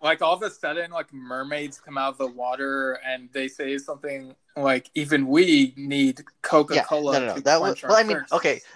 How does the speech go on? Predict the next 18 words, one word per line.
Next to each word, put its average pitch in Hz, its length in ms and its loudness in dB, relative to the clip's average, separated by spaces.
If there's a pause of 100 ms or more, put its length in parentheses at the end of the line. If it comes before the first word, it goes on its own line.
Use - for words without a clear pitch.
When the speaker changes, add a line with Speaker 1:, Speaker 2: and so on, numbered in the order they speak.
Speaker 2:
that 151 240 4
was, 160 260 0
one, 151 300 0
it 208 60 -2
was 185 120 -2
ridiculous, 139 380 -2
but 120 100 -2
I 117 60 0
definitely 139 320 0
think 143 200 -6
it 120 80 -4
was 117 160 2
a 117 40 -2
nod 107 200 -2
to, 113 100 0
uh, 92 500 0
to - 100 -2
Aquaman. 139 460 -2